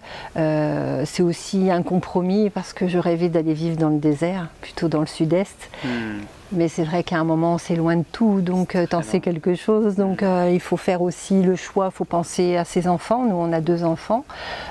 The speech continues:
Speaker 1: Euh, nos enfants, la famille, les amis. Donc, euh, aller, euh, dans le désert, c'est quand même plus compliqué, euh, d'accès. Et, euh, l'activité, c'est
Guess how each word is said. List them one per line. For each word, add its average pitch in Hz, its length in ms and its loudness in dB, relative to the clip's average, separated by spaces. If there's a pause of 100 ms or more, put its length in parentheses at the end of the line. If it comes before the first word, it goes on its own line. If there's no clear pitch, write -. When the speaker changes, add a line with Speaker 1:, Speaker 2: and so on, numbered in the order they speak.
Speaker 1:
Euh, 151 800 0
nos 170 240 2
enfants, 170 340 0
la 180 120 2
famille, 175 420 0
les 170 180 2
amis. 175 320 2
Donc, 170 300 0
euh, 165 280 0
aller, 160 420 0
euh, 151 160 0
dans 160 120 2
le 160 80 2
désert, 160 480 2
c'est 156 120 -4
quand 160 140 -2
même 160 140 4
plus - 140 -4
compliqué, 165 540 -2
euh, 156 520 0 (440)
d'accès. 220 640 0 (440)
Et, 180 200 4
euh, 147 760 2
l'activité, 165 720 0
c'est 156 260 -2